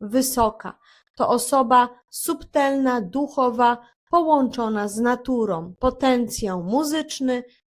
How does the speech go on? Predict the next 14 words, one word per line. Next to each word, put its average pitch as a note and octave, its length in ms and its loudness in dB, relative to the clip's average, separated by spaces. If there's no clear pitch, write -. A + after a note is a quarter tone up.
terapeutyczny, B3 1080 0
kreatywny, B3 1000 -2
wyzwanie, C4+ 1040 0
porzucenie C4+ 720 0
własnych G#3+ 500 -4
marzeń A#3 480 0
z - 140 -10
powodu G#3 720 0
rodzinnych G3 580 -2
zobowiązań. G#3 880 -2
Liczba D#4+ 380 4
duszy C#4+ 320 -2
jedenaście B3 800 -2
to A#3 400 -2